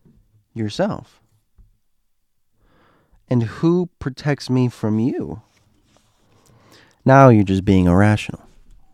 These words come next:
Why would you need protection from me? So if I choose my freedom over your laws, are you going to stop me? I would have to say yes. Then maybe that answers your question as to why I would need protection from you.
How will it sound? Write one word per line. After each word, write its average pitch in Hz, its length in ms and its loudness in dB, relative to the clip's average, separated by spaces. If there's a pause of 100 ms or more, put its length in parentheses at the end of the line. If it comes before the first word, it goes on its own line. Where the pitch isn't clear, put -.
(1040)
Why 143 160 6
would 143 200 4
you 139 100 10
need 113 220 10
protection 101 600 -4 (100)
from 82 280 -2
me? 95 300 -4 (1300)
So 165 180 6
if 160 120 6
I 202 140 8
choose 170 320 2
my 131 200 6
freedom 92 420 -2
over 95 200 -4
your 101 220 0
laws, 78 500 -2 (220)
are 101 100 -2
you 107 120 0
going 104 180 2
to 95 80 2
stop - 260 -6
me? 104 200 -8 (1300)
I 127 40 2
would 120 120 4
have 110 160 0
to 107 80 -10
say 107 200 -2
yes. 110 500 -4 (1040)
Then 151 260 10
maybe 165 340 8
that 123 220 6
answers 104 640 0
your 107 220 0
question 90 460 -4
as 90 220 -4
to 101 120 -4
why 98 560 0
I 98 140 -4
would 104 200 -4
need 95 200 -6
protection - 600 -8
from 139 300 -4
you. - 120 -12